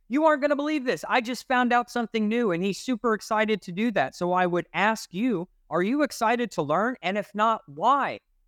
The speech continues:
Because remember, that's your number one purpose in life, right? To increase your capital to all things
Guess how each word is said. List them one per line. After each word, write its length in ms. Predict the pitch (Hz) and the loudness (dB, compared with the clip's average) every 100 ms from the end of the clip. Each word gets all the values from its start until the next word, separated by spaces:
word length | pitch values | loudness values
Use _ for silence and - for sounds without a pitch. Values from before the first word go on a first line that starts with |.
| - | -12
Because 340 | 196 233 185 | -4 -2 -2
remember, 520 | 208 208 277 262 107 - _ _ | -2 0 0 0 -2 -8 _ _
that's 240 | 233 269 - | 2 2 0
your 100 | 269 | 0
number 320 | 254 240 254 | 0 0 0
one 220 | 240 226 | 2 0
purpose 460 | - 254 240 233 233 | -2 -4 -4 -6 -4
in 100 | 202 | -2
life, 380 | 233 294 196 165 | 0 0 -2 -2
right? 260 | 180 196 | -2 -2
To 160 | - 202 | -6 -2
increase 600 | 196 175 - 240 226 - | -2 -4 -2 0 0 -2
your 320 | 156 262 311 | 0 2 2
capital 640 | - 208 156 - 127 101 - - | 0 0 0 -2 -6 -6 -10 -12
to 120 | - - | -8 0
all 280 | 202 208 | 0 2
things 640 | 208 - 254 185 120 - | -2 0 0 0 -4 -12